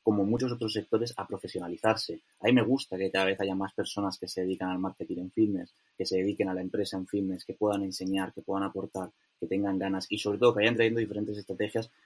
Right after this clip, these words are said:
que no se basen únicamente en publicidad, sino que combinen email marketing, publicidad directa, analítica o incluso, ¿por qué no?, algunas cosas con nuevos productos. Mira, piensa que en Fab, por mucha gente que diga, "No, en Fab es muy parecido a Audiofit",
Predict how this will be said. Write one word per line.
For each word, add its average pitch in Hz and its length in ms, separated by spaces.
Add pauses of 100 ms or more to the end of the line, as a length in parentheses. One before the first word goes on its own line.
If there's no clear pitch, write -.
que 95 100
no 123 100
se 143 120
basen 131 260
únicamente 107 440
en 95 140
publicidad, 92 720
sino 98 260
que 95 140
combinen 123 500 (220)
email 90 240
marketing, 123 460
publicidad 95 380
directa, 113 580
analítica 117 760 (240)
o 107 100
incluso, 101 320
¿por 95 160
qué 120 100
no?, 127 220 (240)
algunas 117 360
cosas 127 340 (220)
con 92 160
nuevos 127 220
productos. 95 680
Mira, 101 220
piensa 123 300
que 113 60
en 98 120
Fab, 147 240 (540)
por 101 120
mucha 123 240
gente 107 240
que 98 80
diga, 101 240
"No, 139 180
en 117 100
Fab 139 340
es 104 300
muy 123 120
parecido 117 360
a - 20
Audiofit", 104 420